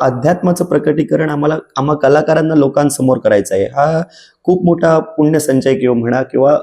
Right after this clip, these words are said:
एक फार मोठं कार्य समाज परिवर्तनासाठी आम्ही दशावतारी कलाकार प्रामाणिकपणे करतो.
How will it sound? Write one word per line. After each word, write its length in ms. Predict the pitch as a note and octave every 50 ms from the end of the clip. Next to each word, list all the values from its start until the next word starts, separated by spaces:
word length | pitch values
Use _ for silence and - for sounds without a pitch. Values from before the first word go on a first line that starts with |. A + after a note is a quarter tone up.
| - -
एक 240 | - - - - _ -
फार 140 | D3+ D3
मोठं 220 | D3+ D3+ D3 D3+ D#3
कार्य 280 | - - C3 B2 A2+
समाज 300 | A2+ - - B2 B2+ C3
परिवर्तनासाठी 800 | C3 - - - B2 B2 B2 A#2+ A#2+ - B2+ B2+ A#2+ - - -
आम्ही 160 | A#2+ A2+ A#2+ A2+
दशावतारी 500 | G#2+ G#2 - - A2+ A#2 A2+ A2+ A2+ A2+
कलाकार 380 | - A2 A2 G#2+ G#2+ A2+ A2
प्रामाणिकपणे 600 | - - - G#2+ G#2+ A2+ A#2+ A#2+ - - - A#2 A#2+
करतो. 420 | - - - E3+ - - - -